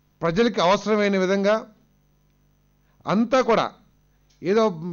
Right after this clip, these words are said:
టీవీలో చూస్తా ఉంటే ఎట్లా ఉందంటే మొత్తం ఇది హైటెక్ సిటీలు, సాఫ్ట్‌వేర్, హార్డ్‌వేర్ అన్నీ కూడా ఈ అమరావతిలో నిర్మించే ఆలోచన ఈ ప్రభుత్వం చేస్తున్నట్లు కనపడతా ఉంది.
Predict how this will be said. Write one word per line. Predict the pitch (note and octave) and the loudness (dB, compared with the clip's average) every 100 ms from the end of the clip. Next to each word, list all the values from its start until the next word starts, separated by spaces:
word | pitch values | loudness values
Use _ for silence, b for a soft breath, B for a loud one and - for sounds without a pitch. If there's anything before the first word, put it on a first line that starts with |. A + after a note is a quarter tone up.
| - | -6
టీవీలో | G3+ A#3 A#3 | -2 2 2
చూస్తా | G#3 A3 A3 G#3+ | 2 0 0 0
ఉంటే | G#3 | 0
ఎట్లా | G3 G#3 | -2 -2
ఉందంటే | G#3+ G#3+ G3+ G#3+ G#3+ D#3 F3 | 0 0 0 0 0 -2 -4
మొత్తం | G3 - B3 A#3 D3+ - _ _ _ _ _ _ _ _ _ _ _ _ - | -4 -2 0 0 -4 -12 _ _ _ _ _ _ _ _ _ _ _ _ -6
ఇది | F#3 | -4
హైటెక్ | D3+ F3+ G#3+ A3+ A3 | -2 -2 0 -2 -2
సిటీలు, | A3 G#3+ G#3+ G#3+ | -4 -2 0 0
సాఫ్ట్‌వేర్, | G#3 F3 G3+ G3 G3+ G#3 G3 D3+ | 0 -2 -2 -2 -2 0 0 0
హార్డ్‌వేర్ | F3 F#3+ G3 G3+ F3+ | 0 0 0 0 -2
అన్నీ | D#3+ G#3 A#3 A#3+ | -2 0 2 2
కూడా | A3+ A3+ | 0 0
ఈ | A3 F#3+ | 0 -2
అమరావతిలో | F#3 G3+ G3+ G3 | 0 -2 -2 -6
నిర్మించే | F#3+ F3+ F#3+ F#3+ F#3+ F3 - b b - | -6 -6 -8 -6 -6 -6 -10 b b -6
ఆలోచన | E3+ G#3 G#3 | -2 -2 -4
ఈ | F#3+ | -6
ప్రభుత్వం | F3 E3+ F3 E3+ | -4 -6 -6 -4
చేస్తున్నట్లు | E3 D#3 E3 D#3+ E3 | -4 -4 -8 -8 -8
కనపడతా | D3 C#3+ D3 C#3+ | -6 -6 -6 -6
ఉంది. | B2+ A2 | -8 -10